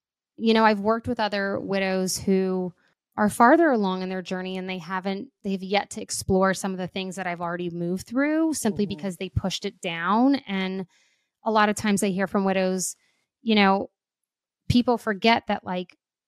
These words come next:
Speaker 1: after year one or after even a few months, it's like,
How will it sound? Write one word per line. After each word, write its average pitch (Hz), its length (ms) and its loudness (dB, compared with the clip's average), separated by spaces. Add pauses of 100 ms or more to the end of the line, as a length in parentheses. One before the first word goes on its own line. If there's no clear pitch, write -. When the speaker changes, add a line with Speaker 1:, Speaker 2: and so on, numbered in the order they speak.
(380)
Speaker 1:
after 202 260 0
year 185 240 0
one 202 440 0
or 185 240 -6
after 180 360 -6
even 190 260 -8
a 175 40 -4
few 185 160 -10
months, 214 260 -2
it's - 160 -12
like, 180 260 -4